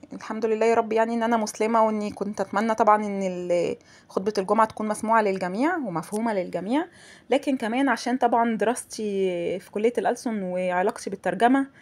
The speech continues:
علاقتي الوطيدة بالترجمة، فطبعًا أي حاجة بحس إن الترجمة مفيدة فيها،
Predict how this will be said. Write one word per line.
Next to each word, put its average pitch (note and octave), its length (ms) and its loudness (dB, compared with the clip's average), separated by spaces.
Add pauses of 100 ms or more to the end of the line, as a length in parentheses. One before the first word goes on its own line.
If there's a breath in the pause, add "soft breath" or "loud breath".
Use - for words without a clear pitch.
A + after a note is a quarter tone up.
(160 loud breath)
علاقتي A3 320 2
الوطيدة G#3 540 4
بالترجمة، G#3+ 680 2 (440 loud breath)
فطبعًا A3+ 380 2
أي A3+ 160 2
حاجة A3+ 320 2
بحس A#3+ 320 0
إن A3 80 -4
الترجمة A3 440 0
مفيدة G#3+ 400 -2
فيها، A3 460 -2